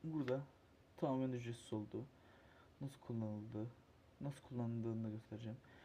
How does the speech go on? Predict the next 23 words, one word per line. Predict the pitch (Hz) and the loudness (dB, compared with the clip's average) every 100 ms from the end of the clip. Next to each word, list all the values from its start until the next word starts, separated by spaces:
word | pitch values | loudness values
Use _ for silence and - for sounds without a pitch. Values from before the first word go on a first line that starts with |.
| - - | -18 -10
Windows | - 185 175 - | 2 6 6 4
sekiz | 143 151 | -2 2
veya | 131 113 110 | 4 4 6
daha | 139 131 | 6 6
üstü | 120 - | 2 -4
otuz | 117 - | -4 -2
iki | 120 - 135 - | -4 0 0 2
ve | 127 - | 0 -2
altmış | - - - | -4 -6 -4
dört | 143 139 | -4 -2
bit | 120 120 | -4 0
versiyonu | 120 120 127 | -2 0 -4
için | 120 - | -4 -6
işletim | 139 - 127 - | -6 -2 -2 -4
sistemi | - 113 107 | -4 0 2
gerekir. | 107 107 - - - - - | 2 0 -6 -16 -18 -18 -14
WhatsApp | - 156 160 - | -4 0 0 2
telefonunuza | 139 131 131 135 147 | 0 2 0 2 4
yüklü | 135 131 | 4 4
olmalıdır. | 127 113 107 113 | 4 4 2 0
İndirmek | - 139 139 127 | -2 -2 0 0
için | 123 - | -2 -4
Windows. | 156 139 139 123 120 | -4 -2 2 2 2